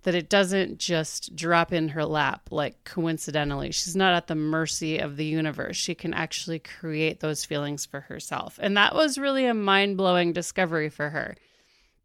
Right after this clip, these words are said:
I have another client who is working on building a business.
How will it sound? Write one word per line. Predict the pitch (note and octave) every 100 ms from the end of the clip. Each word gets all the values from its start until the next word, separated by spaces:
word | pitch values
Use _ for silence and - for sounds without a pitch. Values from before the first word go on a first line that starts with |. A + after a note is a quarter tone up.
| _ _ _ _
I | A3+
have | A#3+ C4
another | B3+ G#3+ A3+
client | A#3+ C4+ B3+ B3 -
who | G#3+
is | G3+ F#3+ F3+
working | F3+ F#3+ F3+ E3+ E3+
on | - D#3+ D#3+ D#3 D#3+ - - _ _ _ -
building | E3+ E3+ A3+
a |
business. | B3 F3 D3+ D3+ F#3+ - -